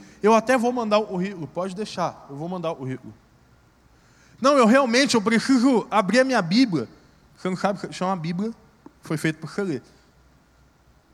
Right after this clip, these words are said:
Não, eu vou abrir. Cara, mas esse negócio de números é tão complicado. Ah, números eu até concordo contigo, é complicado. Ah, mas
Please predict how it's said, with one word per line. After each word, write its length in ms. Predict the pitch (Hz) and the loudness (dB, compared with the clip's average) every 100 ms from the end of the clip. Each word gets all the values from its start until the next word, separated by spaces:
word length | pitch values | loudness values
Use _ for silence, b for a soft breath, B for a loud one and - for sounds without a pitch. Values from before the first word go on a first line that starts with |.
| _ _ _ _ _ _ - | _ _ _ _ _ _ -2
Não, 140 | 240 | 2
eu 80 | 254 | 2
vou 140 | 190 | 4
abrir. 420 | 254 165 196 208 117 - _ _ _ - _ _ _ _ _ _ _ _ | 0 0 -2 -2 -4 -14 _ _ _ -20 _ _ _ _ _ _ _ _
Cara, 220 | - 202 | -12 -10
mas 200 | 180 170 | -8 -8
esse 300 | 190 180 - | -8 -8 -10
negócio 400 | 190 170 185 190 | -8 -6 -6 -6
de 100 | 160 | -6
números 440 | 165 160 196 180 156 | -4 -4 -2 -4 -4
é 80 | 170 | -6
tão 220 | - 240 | -6 -8
complicado. 720 | - 208 196 175 156 156 185 - _ _ _ _ _ _ _ _ _ _ _ _ _ _ 143 | -6 -6 -6 -8 -6 -8 -10 -16 _ _ _ _ _ _ _ _ _ _ _ _ _ _ -12
Ah, 100 | 139 | -10
números 300 | 156 196 196 | -6 -4 -2
eu 80 | 165 | -4
até 160 | 156 190 | -4 -8
concordo 360 | 190 160 139 | -10 -10 -10
contigo, 300 | - 127 117 | -12 -16 -14
é 40 | 127 | -14
complicado. 360 | 135 135 113 - b b b b _ _ _ _ b b b b b _ - | -16 -18 -20 -20 b b b b _ _ _ _ b b b b b _ -8
Ah, 380 | 156 180 185 | -2 2 2
mas 400 | 165 165 160 - | 0 -2 -6 -10